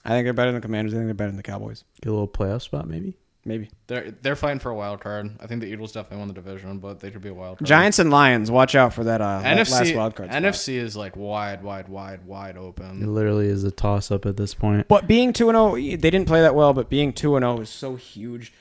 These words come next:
Speaker 1: especially for them
Speaker 2: Right
Speaker 1: and
Speaker 2: now,
Speaker 1: that,
Speaker 2: yeah.
Speaker 1: and that attitude for that team that they're trying to carry on week after week. Building, build, or <laughs> building, winning builds confidence,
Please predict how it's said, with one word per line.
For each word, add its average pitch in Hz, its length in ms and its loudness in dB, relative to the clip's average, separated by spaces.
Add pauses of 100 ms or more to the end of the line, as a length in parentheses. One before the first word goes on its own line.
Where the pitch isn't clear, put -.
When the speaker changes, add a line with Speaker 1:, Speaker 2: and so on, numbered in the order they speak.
(160)
Speaker 1:
especially 190 340 -6
for 175 140 -8
them 156 100 -4
Speaker 2:
Right 131 120 6
Speaker 1:
and 117 80 4
Speaker 2:
now, 107 240 6
Speaker 1:
that, 104 80 4
Speaker 2:
yeah. 104 40 4
Speaker 1:
and 101 120 4
that 135 200 4
attitude 123 480 -2
for 123 80 -8
that 113 140 -2
team 120 240 -6
that 113 160 -8
they're 110 100 -8
trying 117 220 -6
to 101 60 -8
carry 117 340 -4
on 107 400 -4
week 117 340 -6
after 110 320 -8
week. 107 400 -14 (720)
Building, 202 640 6
build, 139 340 0
or 131 220 -2
<laughs> 113 180 -10
building, 92 300 -10
winning 208 320 -4
builds 196 240 0
confidence, 165 680 4